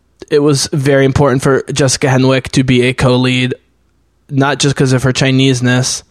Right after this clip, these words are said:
uh, but because of her in-, such grounded relatability and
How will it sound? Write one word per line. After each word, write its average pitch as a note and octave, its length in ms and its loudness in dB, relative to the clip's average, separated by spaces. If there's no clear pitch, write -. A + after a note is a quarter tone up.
uh, A#2 120 -4
but C3 320 0
because B2+ 340 0
of C3 160 0
her B2 340 -2
in-, C3+ 120 -4
such - 680 -4
grounded B2+ 400 2
relatability B2+ 960 2
and A#2+ 500 -4